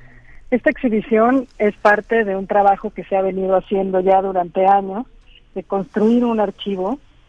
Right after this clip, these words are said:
alrededor de la historia y acerca de la historia de este lugar, que se inauguró por primera vez en mil novecientos cincuenta y tres y que en ese momento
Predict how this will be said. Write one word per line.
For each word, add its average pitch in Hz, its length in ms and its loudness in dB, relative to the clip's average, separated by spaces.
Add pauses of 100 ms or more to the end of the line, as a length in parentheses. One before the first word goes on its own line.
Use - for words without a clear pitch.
alrededor 185 560 2
de 214 100 0
la 196 140 2
historia 190 560 0
y 185 80 2
acerca 202 520 0
de 190 80 -8
la 170 120 -4
historia 185 440 -2
de 180 120 2
este 196 180 -6
lugar, 175 400 0 (460)
que 190 140 -4
se 190 100 -2
inauguró 185 420 2
por 202 200 -2
primera 220 420 0
vez 233 260 0
en 202 160 -8
mil 214 140 -6
novecientos 208 540 -6
cincuenta 175 460 -6
y 175 80 -2
tres 180 300 -2 (640)
y 202 120 -8
que - 100 -4
en 202 100 0
ese 233 200 -2
momento 226 580 0